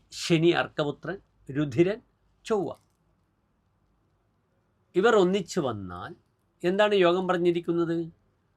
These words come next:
പ്രേഷ്യ, പലപ്പോഴും പ്രേഷ്യനാവുക,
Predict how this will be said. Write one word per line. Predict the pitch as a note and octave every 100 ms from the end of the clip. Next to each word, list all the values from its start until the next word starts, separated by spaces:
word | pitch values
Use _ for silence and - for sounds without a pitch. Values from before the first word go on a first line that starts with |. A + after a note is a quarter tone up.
| _ _ _ _ _ _
പ്രേഷ്യ, | G3+ A3 A#3+ - - G3+ - - _ _ _ _ _ _ -
പലപ്പോഴും | G3+ A3+ B3 B3 G#3 -
പ്രേഷ്യനാവുക, | F#3+ G#3 - A#3 G#3 F#3+ F3+